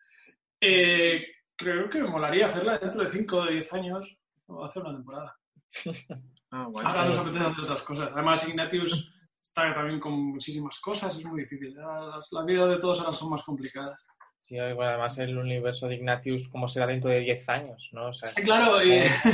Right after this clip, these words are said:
Speaker 3: loco toda-, es loco todavía, es, es que es imposible saberlo, entonces,
Speaker 1: Sí, sí,
Speaker 3: la
Speaker 1: sí,
Speaker 3: verdad
Speaker 1: sí.
Speaker 3: que mucha, mucha expectación. Y bueno, pues bueno, también, eh, claro, después de, de, de la comedia y bueno, del vecino, pues, eh, bueno,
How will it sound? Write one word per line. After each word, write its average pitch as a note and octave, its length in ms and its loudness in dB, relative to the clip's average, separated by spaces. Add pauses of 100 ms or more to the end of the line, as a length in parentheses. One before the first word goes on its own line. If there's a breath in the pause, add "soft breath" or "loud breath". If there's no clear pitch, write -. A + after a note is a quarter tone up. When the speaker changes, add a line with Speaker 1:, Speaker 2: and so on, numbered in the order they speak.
(120)
Speaker 3:
loco C3+ 600 4
toda-, B2+ 320 6 (200)
es C#3+ 80 -2
loco D3+ 200 4
todavía, D3 440 4
es, - 180 -2
es C#3+ 140 -8
que F3 160 -6
es - 240 -6
imposible E3 420 0
saberlo, C#3 400 0
entonces, C3+ 560 -2
Speaker 1:
Sí, - 220 -4
sí, F#3+ 60 -2 (120)
Speaker 3:
la - 80 2
Speaker 1:
sí, C3+ 60 6
Speaker 3:
verdad C#3 120 4
Speaker 1:
sí. F#3 60 2
Speaker 3:
que F#3 220 6
mucha, E3 480 2
mucha D3+ 200 -6
expectación. C#3 600 -10 (760)
Y C3+ 320 -2
bueno, F3+ 320 4
pues B2+ 180 -4
bueno, D#3+ 240 2
también, C3+ 400 -4 (120)
eh, C3 400 -2
claro, E3 160 4
después B2+ 300 -2
de, C#3 320 -2
de, B2+ 120 -8
de C3+ 120 -10
la C3+ 140 -6
comedia D3+ 280 -2
y - 40 -4
bueno, D3 160 0
del B2 140 -2
vecino, D3+ 420 -4
pues, B2+ 200 -12
eh, A#2 720 -4
bueno, C#3+ 140 0